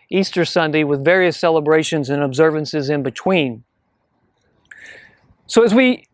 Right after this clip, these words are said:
look at this week that's called the Passion Week or Easter Week, I wanna do something a little different with you. I not so much wanna preach a sermon to you as I wanna take the time to put us in the sandals or the shoes, if you will,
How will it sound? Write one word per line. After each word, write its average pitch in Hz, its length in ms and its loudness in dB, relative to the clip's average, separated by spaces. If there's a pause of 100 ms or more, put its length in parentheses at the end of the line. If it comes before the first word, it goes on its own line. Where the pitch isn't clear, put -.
look 302 280 4
at 262 80 0
this 233 180 2
week 196 340 2
that's 170 160 -2
called 190 280 2
the 147 40 -6
Passion 196 540 0
Week 190 320 2
or 156 160 -2
Easter 208 400 0
Week, 151 400 -2 (1120)
I 196 60 0
wanna 269 180 6
do 240 140 4
something 233 220 2
a 208 40 2
little 196 160 4
different 170 380 0
with 151 160 0
you. 131 240 -6 (240)
I 185 260 2 (380)
not 269 140 0
so 330 100 0
much 269 200 2
wanna 226 200 2
preach 247 260 0
a 202 60 -2
sermon 214 380 2
to 208 120 0
you 180 460 2
as 170 180 0
I 196 80 2
wanna 226 380 0 (400)
take 233 240 2
the 214 80 -2
time 185 480 0
to 156 100 -8
put 254 300 0
us 220 260 0 (140)
in 165 100 -2
the 151 80 0
sandals 214 480 2
or 156 60 -4
the 147 80 -4
shoes, 202 400 2
if 170 100 0
you 175 140 0
will, 165 400 4